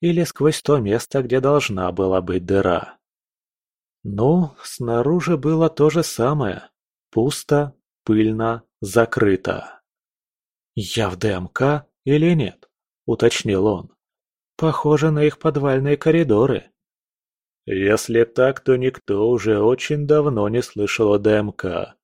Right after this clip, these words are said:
и не пользовался этим зданием. Черт! Все это навевало какую-то атмосферу постапокалипсиса.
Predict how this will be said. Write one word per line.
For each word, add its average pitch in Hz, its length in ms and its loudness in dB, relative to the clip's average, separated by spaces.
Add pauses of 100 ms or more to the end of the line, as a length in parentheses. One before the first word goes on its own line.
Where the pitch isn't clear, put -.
(140)
и 120 120 -2
не 107 140 -2
пользовался 95 800 0
этим 107 280 -2
зданием. 98 680 0 (920)
Черт! - 640 -2 (760)
Все - 360 0
это 143 220 0
навевало 123 600 2
какую-то 120 520 0
атмосферу 123 640 -2
постапокалипсиса. 120 1400 -2